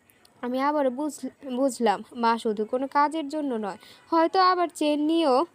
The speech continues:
কিছু বলেছে। রাতের খাবার খেতে বসেই মাকে বললাম, "আমি ভাবছি সামিয়াকে নিয়ে আলাদা থাকবো।" মা ভাতের চামচটা ভাতের বলে রেখে আমার দিকে তাকালেন। এই কয় মাসে বউ তোরে জাদু করলো,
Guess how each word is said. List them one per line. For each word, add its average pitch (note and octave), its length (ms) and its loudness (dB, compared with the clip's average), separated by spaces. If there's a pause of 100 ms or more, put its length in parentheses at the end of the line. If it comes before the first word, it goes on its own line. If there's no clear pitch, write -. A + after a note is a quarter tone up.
কিছু A#3 220 -4
বলেছে। A3 560 -2 (400)
রাতের A3+ 320 0
খাবার A3 360 -2
খেতে A#3 300 -2
বসেই A3 380 -2 (360)
মাকে F4+ 280 2
বললাম, D4 460 0 (160)
"আমি A3+ 160 -4
ভাবছি G3+ 380 -8
সামিয়াকে C#4+ 500 -2
নিয়ে D4+ 180 -2
আলাদা B3+ 320 2
থাকবো।" G#3+ 440 -6 (440)
মা A3+ 240 -2
ভাতের G#3 320 -4
চামচটা B3+ 520 -4
ভাতের B3+ 320 -4 (380)
বলে D#4 300 2
রেখে C#4 440 0 (180)
আমার G#3 240 -8
দিকে A3 240 -6
তাকালেন। G#3+ 500 -6 (380)
এই E4+ 160 2
কয় G4+ 240 2
মাসে D#4 360 -4
বউ C#4+ 200 -2
তোরে E4+ 220 -4
জাদু E4+ 280 0
করলো, A#3+ 520 -2